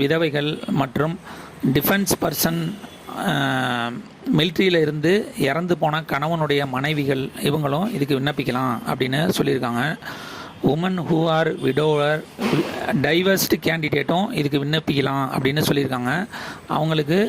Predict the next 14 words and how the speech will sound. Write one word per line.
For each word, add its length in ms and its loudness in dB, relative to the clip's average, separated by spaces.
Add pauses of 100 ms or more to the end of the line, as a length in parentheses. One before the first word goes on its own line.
(1500)
குழந்தைங்க 420 2 (240)
எதுவும் 240 2
இருக்கக்கூடாது 640 2 (260)
அப்படின்னும் 460 0
சொல்லியிருக்காங்க. 460 0 (500)
இதை 120 4 (100)
தவிர 200 2 (1040)
மிலிட்டரியில 480 4
இருந்து 220 4 (160)
இறந்து 320 0
போன 140 2 (920)
கணவருடைய 500 4 (160)
மனைவிகளும் 600 0 (120)
இதுக்கு 200 2